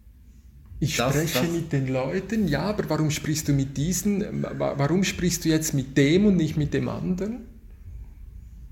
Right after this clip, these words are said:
Speaker 2: Ja, das ist eine gute Frage, weil ich, irgendwo ist es immer selektiv, wo beginne ich, oder? Und,
Speaker 1: Ja.
Speaker 2: äh, und, und selbstverständlich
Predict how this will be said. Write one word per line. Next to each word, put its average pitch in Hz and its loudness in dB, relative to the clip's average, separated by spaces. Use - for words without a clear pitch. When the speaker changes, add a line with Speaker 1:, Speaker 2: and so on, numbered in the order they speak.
Speaker 2:
Ja, 117 2
das 151 -4
ist 131 -8
eine 117 -4
gute 143 -8
Frage, 107 -6
weil 104 -2
ich, 107 -8
irgendwo 113 -2
ist 101 -8
es - -8
immer 123 0
selektiv, 123 -6
wo 110 0
beginne 113 -2
ich, 90 -4
oder? 113 -4
Und, 110 0
Speaker 1:
Ja. 139 4
Speaker 2:
äh, 185 0
und, 98 -4
und 104 -4
selbstverständlich 107 -4